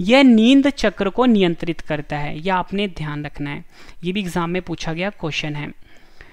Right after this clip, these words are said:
मानव मस्तिष्क में पीयूष ग्रंथि के स्त्रावन को नियंत्रित कौन करता है?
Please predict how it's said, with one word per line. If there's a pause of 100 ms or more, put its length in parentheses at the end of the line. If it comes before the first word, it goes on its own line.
(640)
मानव
मस्तिष्क
में
पीयूष
ग्रंथि
के
स्त्रावन
को (440)
नियंत्रित
कौन
करता
है?